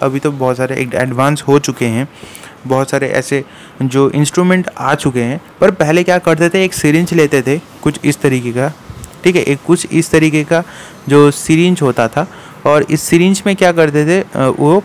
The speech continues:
पानी भर देते थे, ठीक है, इस syringe में पानी भर देते थे। पानी भर के बाद इसके अंदर से push कर देते थे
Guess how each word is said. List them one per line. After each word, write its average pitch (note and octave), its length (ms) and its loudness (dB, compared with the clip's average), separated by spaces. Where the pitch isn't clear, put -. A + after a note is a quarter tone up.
पानी D#3+ 260 2
भर D3+ 220 4
देते A#2 240 0
थे, G#2+ 180 -10
ठीक F#3 120 0
है, B2+ 120 -2
इस D3 120 2
syringe E3 420 2
में G3+ 100 2
पानी D#3 360 0
भर D3+ 220 2
देते A#2 360 0
थे। A2 60 -8
पानी D3 220 2
भर E3 200 2
के D3 140 -4
बाद C3 420 -2
इसके D#3 300 -2
अंदर C3 320 0
से B2 120 -2
push D3+ 260 -2
कर B2+ 160 -2
देते A#2 400 -4
थे D3+ 40 -6